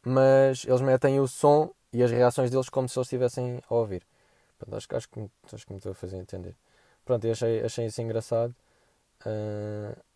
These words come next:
mas se calhar se, se o pessoal não estiver dentro da cena deles, se calhar não percebe bem. Mas pronto, estou aqui a partilhar com vocês, meus putos, porque estamos aí na nossa ilha, em Ibiza, e estamos todos para o mesmo, tá bem?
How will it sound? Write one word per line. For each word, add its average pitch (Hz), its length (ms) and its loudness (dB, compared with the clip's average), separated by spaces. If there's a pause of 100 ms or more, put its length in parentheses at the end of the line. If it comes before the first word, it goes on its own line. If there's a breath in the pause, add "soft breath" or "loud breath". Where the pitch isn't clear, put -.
(560)
mas 113 640 -8
se - 80 -20
calhar 110 200 -2
se, 110 400 -6
se - 120 -8
o 107 40 -8
pessoal 117 200 -2
não 113 100 -2
estiver 113 440 0
dentro 113 480 -4
da 110 140 -2
cena 113 280 -4
deles, 120 220 -2
se - 60 -18
calhar 110 200 -2
não 113 120 -6
percebe 107 280 -6
bem. 113 220 -4 (840 soft breath)
Mas - 120 -20
pronto, 87 280 -8 (380)
estou 98 200 -6
aqui 104 200 -8
a 98 60 -6
partilhar 101 360 -6
com 101 140 -10
vocês, 98 320 -8
meus 107 160 -14
putos, - 380 -16 (100)
porque 101 180 -14 (200)
estamos 95 320 -8
aí 98 140 -4
na 95 100 -8
nossa 95 320 -8
ilha, 135 460 -2 (600)
em 101 200 -8
Ibiza, 120 580 -6 (920)
e 101 560 -8
estamos 95 300 -12
todos 92 220 -12
para - 140 -10
o - 20 -10
mesmo, 95 280 -20 (380)
tá - 120 -14
bem? 110 180 -8